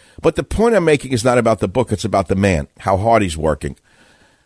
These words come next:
And there's two, there's two pieces to the story that go against the grain of the news. One is that we hear that Uber exploits workers.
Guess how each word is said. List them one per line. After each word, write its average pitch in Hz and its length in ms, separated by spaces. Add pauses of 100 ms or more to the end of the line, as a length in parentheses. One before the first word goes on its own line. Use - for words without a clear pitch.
(140)
And 147 140
there's 151 160
two, 202 200
there's - 280
two - 160
pieces - 460
to - 100
the 107 100
story 87 460 (180)
that 107 180
go 139 180
against 123 340
the 117 80
grain 107 260
of 107 60
the 127 80
news. 160 420 (460)
One 190 260
is 226 120
that 185 120
we 165 140
hear 151 120
that 131 120
Uber 131 340
exploits 117 540
workers. 104 600